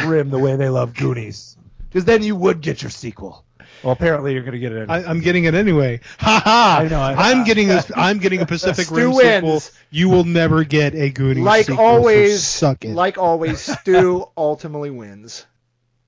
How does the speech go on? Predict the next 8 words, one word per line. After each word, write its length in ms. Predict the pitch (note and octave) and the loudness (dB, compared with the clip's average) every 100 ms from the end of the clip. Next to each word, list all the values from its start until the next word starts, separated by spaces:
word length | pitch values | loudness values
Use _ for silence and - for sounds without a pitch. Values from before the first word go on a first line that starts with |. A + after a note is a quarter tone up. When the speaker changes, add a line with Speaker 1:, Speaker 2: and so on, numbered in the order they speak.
| _ _ _ _ | _ _ _ _
Speaker 3:
Kurt, 400 | - G#3+ G3+ - | -6 -4 -4 -8
I 160 | F#3+ A#3 | -8 -6
know 120 | A3+ | -4
you're 200 | G3 F3 | -4 -6
really, 360 | D3+ E3+ F3+ F3+ | -6 -6 -6 -4
really 240 | E3+ D#3+ | -4 -4
busy. 500 | D3+ C#3+ D3 D3 D3 | -4 -4 -6 -8 -8
Uh, 460 | C#3 C3+ C3+ C3+ | -8 -10 -10 -10